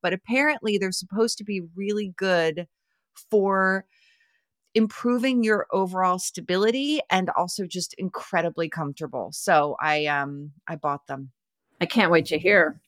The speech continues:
Speaker 1: I
Speaker 2: how
Speaker 1: mean,
Speaker 2: you enjoy them.
Speaker 1: I'm sure. I, like, but yeah, it's ugly out there. It's ugly out there for a person with new foot problems.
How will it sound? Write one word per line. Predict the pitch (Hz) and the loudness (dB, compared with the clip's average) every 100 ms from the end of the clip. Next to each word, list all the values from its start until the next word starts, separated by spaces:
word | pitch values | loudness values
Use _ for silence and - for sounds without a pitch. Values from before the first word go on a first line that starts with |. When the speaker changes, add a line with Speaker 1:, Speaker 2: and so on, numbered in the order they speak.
| - | -4
Speaker 1:
I | 180 | 2
Speaker 2:
how | 185 | 4
Speaker 1:
mean, | 165 | 6
Speaker 2:
you | 156 | 4
enjoy | 160 - 175 196 | 0 4 6 6
them. | 143 151 - | 2 -2 4
Speaker 1:
I'm | 220 214 | 6 6
sure. | - - 277 208 143 - | 2 2 4 6 6 4
I, | 170 175 | 2 4
like, | 214 190 - _ _ _ _ | 2 2 -2 _ _ _ _
but | 240 240 - | 2 2 2
yeah, | 320 349 202 - _ _ | 4 4 4 -2 _ _
it's | - 277 - - | -6 -4 0 4
ugly | 262 311 480 320 | 4 6 6 8
out | 180 147 - | 8 6 0
there. | 175 80 175 175 _ _ | -4 -4 -8 -14 _ _
It's | 269 - | 0 4
ugly | - 285 466 427 | 8 8 10 10
out | 285 208 | 10 8
there | 220 190 | 8 6
for | 185 208 | 6 4
a | 202 | 4
person | 220 208 202 214 | 4 0 0 -2
with | 202 175 | -2 0
new | 196 185 | 2 2
foot | - 170 - | 4 2 4
problems. | 208 156 147 131 143 - | 4 4 2 -4 -8 -4